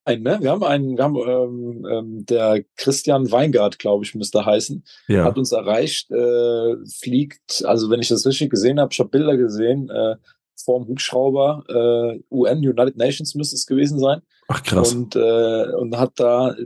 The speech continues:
Speaker 1: posiert da mit einem tus Trikot vor und hat da
Speaker 2: <laughs>
Speaker 1: dem Nils auch eine, dem Nils eine, eine längere Nachricht geschrieben, die der Nils an mich weitergeleitet hat. Und ich hab das dann tatsächlich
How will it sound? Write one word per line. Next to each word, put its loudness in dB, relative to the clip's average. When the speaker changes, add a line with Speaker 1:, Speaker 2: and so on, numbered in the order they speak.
Speaker 1:
posiert 2
da 4
mit -2
einem -2
tus 2
Trikot -4
vor 2
und -2
hat 2
da 4
Speaker 2:
<laughs> 4
Speaker 1:
dem -6
Nils 2
auch 2
eine, -6
dem 0
Nils 0
eine, 0
eine -4
längere 2
Nachricht 0
geschrieben, -6
die -12
der -6
Nils 2
an 6
mich -4
weitergeleitet 4
hat. 2
Und -4
ich -10
hab -2
das -2
dann -2
tatsächlich -2